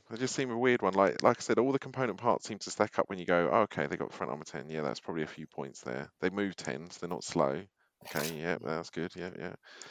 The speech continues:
Speaker 1: The artillery's got a auto firepower, fire indirect. Yep. Okay. Yep. Yep. Yep.
Speaker 2: What's their cross?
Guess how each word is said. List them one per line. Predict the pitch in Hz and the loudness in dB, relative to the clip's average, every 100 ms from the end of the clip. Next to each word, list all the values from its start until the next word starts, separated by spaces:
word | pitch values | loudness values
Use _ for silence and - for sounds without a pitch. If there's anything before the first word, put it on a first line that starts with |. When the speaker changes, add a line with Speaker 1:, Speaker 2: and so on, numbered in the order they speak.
| - - | -20 0
Speaker 1:
The | 98 | 2
artillery's | 101 113 104 104 | 4 2 0 0
got | - 65 82 | 0 0 0
a | - - | -6 -6
auto | 95 95 95 | -4 0 0
firepower, | 90 87 85 - 85 | 2 4 4 4 0
fire | 87 80 82 | 0 -2 -2
indirect. | 85 82 80 - - - | -4 -4 -4 -6 -14 -12
Yep. | 78 - - - | -10 -10 -12 -8
Okay. | 101 - 92 113 | -8 -4 -6 -6
Yep. | 107 117 _ _ - | -12 -14 _ _ -14
Yep. | 127 - _ | -12 -12 _
Yep. | 104 | -12
Speaker 2:
What's | 254 - | -10 -10
their | 247 | -12
cross? | - 180 - - - | -10 -10 -8 -10 -12